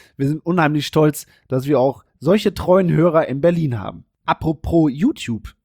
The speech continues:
Am Samstag gab es in Warndorf noch ein absolutes Novum in diesem Wahlkampf. Alle drei Bürgermeisterkandidaten stiegen in den Ring. Bürgermeister-Battle hieß die Veranstaltung und wurde grandios veranstaltet,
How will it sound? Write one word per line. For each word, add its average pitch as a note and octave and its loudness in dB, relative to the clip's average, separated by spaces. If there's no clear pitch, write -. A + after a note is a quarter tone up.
Am A#2 -2
Samstag C#3 0
gab C3+ 2
es C#3 -4
in C3 -2
Warndorf E3+ 2
noch C#3 -2
ein C3+ -2
absolutes F3 -2
Novum F3 0
in A2 -4
diesem A2 -6
Wahlkampf. G#2 -6
Alle A3 2
drei E3+ 0
Bürgermeisterkandidaten D3 0
stiegen F3+ -4
in B2+ 0
den D#3 0
Ring. D#3 0
Bürgermeister-Battle B2 0
hieß B2+ -8
die D3+ -4
Veranstaltung D#3+ 2
und A#2+ -6
wurde B2+ 0
grandios A#2+ 0
veranstaltet, A2 -4